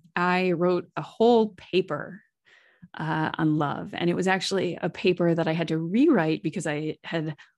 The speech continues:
lost the paper I had written before, which I think was about a Jane Austen novel. And I, I, I'm gonna, I'm gonna be controversial here, but I really never liked Jane Austen. I'm sorry. I apologize.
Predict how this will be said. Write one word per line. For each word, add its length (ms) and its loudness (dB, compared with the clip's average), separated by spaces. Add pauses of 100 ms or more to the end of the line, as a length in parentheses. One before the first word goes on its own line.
(160)
lost 640 2
the 80 -2
paper 320 0
I 60 2
had 200 -2
written 560 -2
before, 600 -4
which 340 -4 (360)
I 80 -6
think 320 4
was 420 2 (380)
about 440 -2
a 80 -6
Jane 480 0
Austen 600 -2
novel. 500 -2 (380)
And 420 0
I, 120 -12 (100)
I, 180 -8 (600)
I'm 100 0
gonna, 180 4
I'm 180 -4
gonna 180 0
be 100 -2
controversial 680 0
here, 340 0
but 140 -8 (100)
I 120 -8
really 640 -4 (680)
never 340 0
liked 360 -8
Jane 240 -4
Austen. 680 -10
I'm 120 -6
sorry. 720 -2
I 40 -8
apologize. 1000 -6